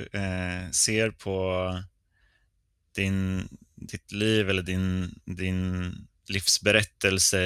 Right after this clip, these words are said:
i stort, hur, eh, placerar du in den här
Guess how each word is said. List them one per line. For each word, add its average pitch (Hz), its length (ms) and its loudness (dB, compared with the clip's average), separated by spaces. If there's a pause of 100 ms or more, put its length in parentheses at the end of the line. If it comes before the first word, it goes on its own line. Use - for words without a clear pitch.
i 92 120 2
stort, - 720 0 (440)
hur, 110 520 0 (760)
eh, - 120 -10 (100)
placerar 110 460 4
du 107 140 4
in 120 360 2
den 98 140 0
här 92 320 0